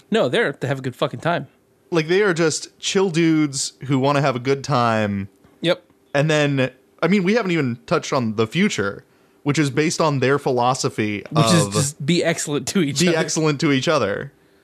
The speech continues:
Speaker 2: Like, they are remarkably chill for characters at that, at that time.
Speaker 1: Yeah.
Speaker 2: Like, it's,
Speaker 1: Which is why everyone,
Speaker 2: it's
Speaker 1: that's why
Speaker 2: really
Speaker 1: they're
Speaker 2: kinda
Speaker 1: likable.
Speaker 2: great. Yeah, they're, they're super likable because they're just like, "Oh, yeah, we,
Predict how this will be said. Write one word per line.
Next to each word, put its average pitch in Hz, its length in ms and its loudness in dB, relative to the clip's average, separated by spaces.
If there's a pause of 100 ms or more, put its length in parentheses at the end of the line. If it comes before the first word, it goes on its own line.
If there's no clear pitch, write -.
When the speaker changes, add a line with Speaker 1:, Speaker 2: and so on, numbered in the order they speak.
(520)
Speaker 2:
Like, 151 340 -2 (480)
they 156 220 2
are 160 440 2 (160)
remarkably 143 720 2
chill 120 440 0
for 117 160 -2
characters 110 540 -2
at 98 160 -2
that, 98 180 -4 (460)
at 117 160 0
that - 160 -4
time. - 300 -10 (340)
Speaker 1:
Yeah. 214 200 0
Speaker 2:
Like, 113 320 -2
it's, 139 240 -2
Speaker 1:
Which 208 120 0
is - 160 -6
why 254 160 2
everyone, 254 240 0
Speaker 2:
it's 220 100 0
Speaker 1:
that's - 40 -2
why 190 80 2
Speaker 2:
really 214 120 4
Speaker 1:
they're - 40 2
Speaker 2:
kinda 262 120 0
Speaker 1:
likable. 135 220 2
Speaker 2:
great. 110 220 -2 (540)
Yeah, 160 300 0
they're, 147 200 0
they're 151 200 0
super 175 340 0
likable 135 400 0
because 123 260 -2
they're 123 100 2
just 120 180 -2
like, 113 300 0 (720)
"Oh, 233 220 4
yeah, 135 500 2
we, 113 260 -4